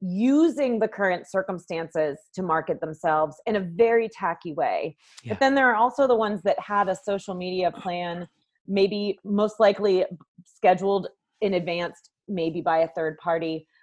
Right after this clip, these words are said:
Speaker 1: um, that they just haven't unscheduled or they haven't turned it off, turned off that campaign or taken it down.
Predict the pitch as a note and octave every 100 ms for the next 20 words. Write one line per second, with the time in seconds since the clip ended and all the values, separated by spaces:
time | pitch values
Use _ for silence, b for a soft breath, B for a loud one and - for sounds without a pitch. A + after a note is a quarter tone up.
0 | _ F3+ E3+ D#3+ D#3 - _ _ G3+ F#3
1 | F#3+ F3+ F#3 - A3 G3+ F#3 - _ _
2 | _ _ G3+ A3+ A3 - D3 D3+ F2+ -
3 | - F#3 E3+ E3+ A#2 F3+ F#3 G3+ G3 -
4 | - A3 G3+ F#3 F#3+ E3+ - - G#3+ G3
5 | - G3+ - F3 - F3 D#3+ F3 E3 D#3
6 | D#3 F3+ E3+ D#3+ - D#3 D3 C#3+ D3+